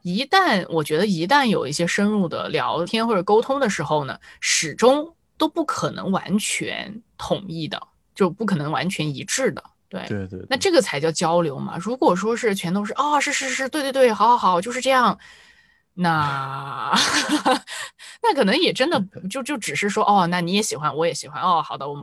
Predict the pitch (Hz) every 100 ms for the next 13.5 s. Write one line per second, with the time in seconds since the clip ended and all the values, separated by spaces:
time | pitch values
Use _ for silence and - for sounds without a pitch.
0 | - 175 147 - - 160 143 - - 135
1 | - - - - - 180 113 101 151 139
2 | 98 85 101 117 151 127 110 127 - -
3 | 170 175 151 92 95 - 151 147 107 123
4 | 117 120 120 113 - 95 104 135 131 127
5 | 135 113 120 131 123 101 113 131 135 113
6 | 123 101 110 117 117 90 92 104 107 107
7 | 107 104 90 107 101 101 104 - 101 101
8 | 104 104 110 113 104 165 101 131 - 147
9 | 139 104 120 120 - - - _ _ _
10 | - - 180 147 131 101 90 117 127 -
11 | 104 151 131 87 92 95 123 113 107 127
12 | 123 123 120 107 104 113 113 107 98 98
13 | 98 117 131 135 127